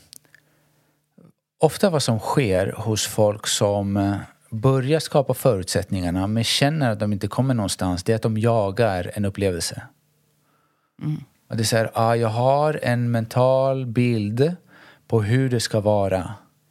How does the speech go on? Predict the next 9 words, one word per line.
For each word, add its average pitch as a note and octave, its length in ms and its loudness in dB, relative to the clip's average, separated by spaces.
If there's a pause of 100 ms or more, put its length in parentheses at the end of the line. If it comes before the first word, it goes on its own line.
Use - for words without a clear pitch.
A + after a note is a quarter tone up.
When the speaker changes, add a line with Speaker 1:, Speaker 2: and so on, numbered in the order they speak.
(680)
Speaker 1:
Och B2+ 60 -4
då B2+ 80 2
jagar B2+ 360 2
man A2 240 0
den G#2+ 240 2
platsen. - 600 -4 (2250)
Istället B2 580 0
för A2 420 2
att - 600 -4